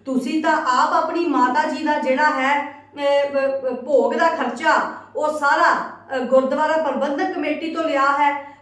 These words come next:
ਤੁਸੀਂ ਲੋਕਾਂ ਦੀ ਕਿਸ ਤਰੀਕੇ ਨਾਲ ਮਦਦ ਕਰ ਸਕਦੇ ਹੋ? ਤੁਸੀਂ ਕਿਵੇਂ ਕਹਿ ਸਕਦੇ ਹੋ ਕਿ ਤੁਹਾਡੇ ਕੋਲ ਲਾਲ ਡਾਇਰੀ ਪਈ ਹੈ? ਲਾਲ ਡਾਇਰੀ ਤਾਂ ਪੰਜਾਬ ਦੇ ਮੁੱਖ ਮੰਤਰੀ ਭਗਵੰਤ ਸਿੰਘ ਮਾਨ ਨੇ ਰੱਖੀ ਹੈ। ਜਿਸ ਤਰੀਕੇ ਨਾਲ ਬਿਕਰਮ ਸਿੰਘ ਮਜੀਠੀਆ ਦਾ ਵੱਡਾ ਐਕਸ਼ਨ ਹੋਇਆ ਹੈ, ਉਸੇ ਤਰ੍ਹਾਂ ਸੁਖਬੀਰ ਸਿੰਘ ਬਾਦਲ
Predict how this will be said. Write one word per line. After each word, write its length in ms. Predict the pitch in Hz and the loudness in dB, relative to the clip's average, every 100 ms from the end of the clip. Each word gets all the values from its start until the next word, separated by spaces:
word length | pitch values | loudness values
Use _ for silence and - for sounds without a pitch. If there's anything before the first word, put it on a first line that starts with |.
| - | -8
ਤੁਸੀਂ 300 | 285 - 359 | -4 0 2
ਲੋਕਾਂ 380 | 370 359 359 359 | 2 2 2 2
ਦੀ 100 | 381 | 0
ਕਿਸ 160 | 359 | -4
ਤਰੀਕੇ 480 | 370 392 370 359 381 | -6 -6 -4 -4 -2
ਨਾਲ 180 | 370 349 | 0 0
ਮਦਦ 300 | 311 320 320 | 0 -2 0
ਕਰ 200 | 311 285 | 0 0
ਸਕਦੇ 360 | 302 269 277 | -2 -2 0
ਹੋ? 380 | 269 240 - - - - | 0 0 -2 -8 -14 -8
ਤੁਸੀਂ 340 | 339 415 415 | -2 2 2
ਕਿਵੇਂ 220 | 392 392 | 2 0
ਕਹਿ 180 | 381 370 | 2 0
ਸਕਦੇ 400 | 359 349 339 349 | 0 -2 -2 -6
ਹੋ 60 | 349 | -6
ਕਿ 180 | 349 | -6
ਤੁਹਾਡੇ 340 | 349 285 - 277 | 0 0 2 0
ਕੋਲ 160 | 349 | 0
ਲਾਲ 300 | 349 302 294 | 0 2 0
ਡਾਇਰੀ 340 | 285 294 285 269 | 0 -2 -2 -4
ਪਈ 320 | 269 269 254 | -4 -2 -2
ਹੈ? 260 | 202 - - - | -2 -8 -14 -8
ਲਾਲ 320 | 220 247 277 - | 0 2 2 2
ਡਾਇਰੀ 300 | 262 277 320 | 0 -2 -2
ਤਾਂ 140 | 330 | -4
ਪੰਜਾਬ 460 | 320 269 262 269 285 | -4 -2 0 2 0
ਦੇ 60 | 294 | -2
ਮੁੱਖ 300 | 277 277 262 | -6 -4 -6
ਮੰਤਰੀ 320 | 269 294 294 | -6 -6 -6
ਭਗਵੰਤ 340 | 269 254 247 | -4 -4 -4
ਸਿੰਘ 220 | - 294 | -6 -4
ਮਾਨ 260 | 285 262 262 | -2 0 0
ਨੇ 160 | 269 254 | 0 -2
ਰੱਖੀ 580 | 254 247 233 233 226 | -4 -8 -8 -8 -6
ਹੈ। 280 | 226 226 - - - | -4 -4 -8 -16 -12
ਜਿਸ 220 | 185 254 | 0 2
ਤਰੀਕੇ 440 | 269 285 269 277 277 | 2 -2 -4 -2 0
ਨਾਲ 180 | 277 | 0
ਬਿਕਰਮ 360 | 262 254 277 277 | -2 -2 0 0
ਸਿੰਘ 240 | 277 277 | -2 -2
ਮਜੀਠੀਆ 560 | 262 - 240 - 285 285 | -2 -2 -6 -4 -2 0
ਦਾ 120 | 302 | 0
ਵੱਡਾ 640 | 269 220 220 311 320 - - - - | 0 -2 -4 2 2 2 -2 -12 -12
ਐਕਸ਼ਨ 380 | - 269 277 330 | -6 -4 -4 -4
ਹੋਇਆ 380 | 285 269 277 302 | 0 2 4 2
ਹੈ, 280 | 320 349 - | 0 -2 -2
ਉਸੇ 400 | 277 277 320 320 | -2 -2 -2 -4
ਤਰ੍ਹਾਂ 260 | 294 294 | -2 -2
ਸੁਖਬੀਰ 420 | 285 254 - 247 - | -2 -4 -8 -6 -6
ਸਿੰਘ 280 | 294 277 226 | -4 -4 -2
ਬਾਦਲ 600 | 233 226 240 320 - | 0 2 2 0 -2